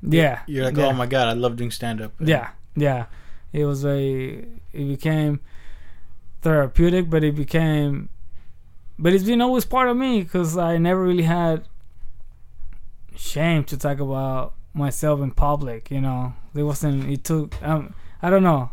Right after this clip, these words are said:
Speaker 1: I kinda had it always, always l-, wanted to be outdoor, like, talk to people, socialize. So that was part of me, but the therapeutic part is to talk about things that I wouldn't talk to other people in a regular conversation, you know?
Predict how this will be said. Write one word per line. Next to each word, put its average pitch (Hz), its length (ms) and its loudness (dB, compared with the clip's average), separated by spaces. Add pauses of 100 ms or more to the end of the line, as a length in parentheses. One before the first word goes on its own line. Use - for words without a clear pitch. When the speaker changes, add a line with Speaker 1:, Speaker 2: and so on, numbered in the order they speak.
(100)
Speaker 1:
I 143 160 -2
kinda 156 320 4
had 151 260 4
it 151 240 2
always, 147 640 0
always 147 420 0
l-, 151 120 -2
wanted 151 240 2
to 151 80 -4
be 143 180 0
outdoor, 143 640 2
like, 131 260 -4 (520)
talk 139 240 0
to - 80 -6
people, 151 340 0
socialize. 147 640 0
So 156 160 0
that 165 140 4
was 175 160 2
part 151 280 2
of 143 60 2
me, 135 160 0
but 131 300 -4 (880)
the 156 100 0
therapeutic 151 640 0
part 139 280 2
is 139 180 -2
to 147 80 -8
talk 143 220 0
about 139 280 -4
things 139 300 -2
that 131 400 -6
I 131 100 -4
wouldn't 139 300 -2
talk 143 240 -2
to 131 640 -4
other 139 260 0
people 127 560 -4 (300)
in 151 100 2
a 139 80 2
regular 143 380 2
conversation, 131 680 -2 (220)
you 135 120 0
know? 127 240 0